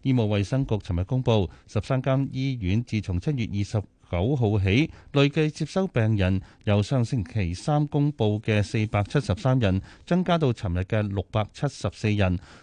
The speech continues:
同私家醫院磋商之後，床位就由上星期三公布嘅三百六十四張，增加到最少三百八十張。十三間私家醫院累計接收病人數目，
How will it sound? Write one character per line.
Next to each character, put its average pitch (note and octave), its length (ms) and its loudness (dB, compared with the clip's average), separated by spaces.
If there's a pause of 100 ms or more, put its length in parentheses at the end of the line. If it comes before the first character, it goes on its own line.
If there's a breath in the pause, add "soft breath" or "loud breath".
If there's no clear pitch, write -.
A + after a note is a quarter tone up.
(120)
同 A2+ 200 4
私 G3+ 160 -2
家 G3+ 120 0
醫 G3 160 -2
院 D3 120 2
磋 E3 200 0
商 D#3+ 180 0
之 D3+ 140 -2
後， A2+ 260 2 (240 loud breath)
床 A#2 240 2
位 D3+ 140 0
就 G3+ 120 -2
由 F#2 160 0
上 A2+ 200 -2
星 G3 120 -4
期 G2 160 -2
三 D3+ 260 0
公 D3+ 200 0
布 A#2+ 160 -4
嘅 G#2 180 0
三 D3 280 -2
百 A#2 260 -2
六 F#2+ 180 -4
十 - 140 -6
四 G2 240 -2
張， - 240 2 (260 loud breath)
增 D3 160 0
加 C#3+ 160 -2
到 A#2+ 200 2
最 G2+ 260 -2
少 F#2 320 -4
三 B2 240 -4
百 F#2 160 -6
八 F#2 100 -2
十 F2 200 -6
張。 C3 200 2 (480 soft breath)
十 - 140 -6 (140)
三 D3+ 320 -2
間 D3 240 0
私 D3 140 -6
家 C#3+ 140 0
醫 C#3+ 180 -2
院 A2 340 2
累 A#2 180 0
計 C3 200 0
接 B2+ 120 -4
收 E3 220 -2
病 A2 180 -2
人 D2+ 160 -4
數 B2 220 0
目， A#2+ 240 2